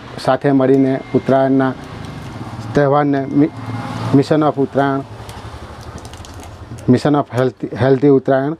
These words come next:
અને કરુણા અભિયાનના સપનાને સાકાર કરીએ. આ પર્વમાં આપણે ધાબા ઉપરથી પતંગ ઉડાવીએ છીએ, તો ઘણી વખત એવા બનાવ બનતા હોય છે, ધાબા પરથી પટકાઈ જવું,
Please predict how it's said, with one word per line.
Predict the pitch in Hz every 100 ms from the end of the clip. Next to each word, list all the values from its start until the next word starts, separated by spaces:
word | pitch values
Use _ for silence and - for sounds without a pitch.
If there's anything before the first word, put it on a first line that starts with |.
| - - -
અને | 135 139
કરુણા | 131 139 143
અભિયાનના | 127 120 131 127 131 - - -
સપનાને | 135 131 131 131
સાકાર | 127 117 120
કરીએ. | 110 110 117 127 - - - - - - - - - - - - 135
આ | 147
પર્વમાં | 160 156 156 156
આપણે | - 131 147 143 143 - - - - - -
ધાબા | 135 123 139
ઉપરથી | 135 131 131
પતંગ | 123 123 117
ઉડાવીએ | 113 110 110 113
છીએ, | - 127 - - - - - - - - - -
તો | 143 139
ઘણી | 143 156
વખત | 156 156 143
એવા | 147 165
બનાવ | 151 156
બનતા | 151 147 147
હોય | 151 151
છે, | 151 143
ધાબા | 131 135
પરથી | 135 127 135
પટકાઈ | 127 - 131
જવું, | 117 123 127